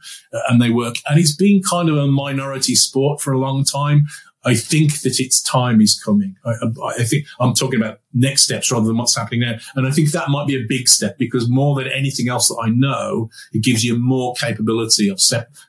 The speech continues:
separating the accidental complexity from the essential complexity. So it's, it's a natural fit for cloud in, in, in my, in my view. Um,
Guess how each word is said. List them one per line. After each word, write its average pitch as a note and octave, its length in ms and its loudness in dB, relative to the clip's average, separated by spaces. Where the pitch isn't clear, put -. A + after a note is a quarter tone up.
separating B2 640 2
the A2 80 0
accidental A2+ 420 -4
complexity A2 420 -4
from A2 120 2
the A2 80 4
essential G#2+ 320 0
complexity. - 460 -6
So A#2 120 -2
it's, - 300 -2
it's - 180 0
a A2+ 60 2
natural A#2+ 540 0
fit - 360 -6
for G#2+ 140 -6
cloud A2 600 -2
in, A2+ 220 -4
in, A#2+ 240 0
in A2 180 4
my, G#2+ 280 2
in G#2+ 160 0
my G#2+ 240 -2
view. G#2 380 -6
Um, A#2+ 420 0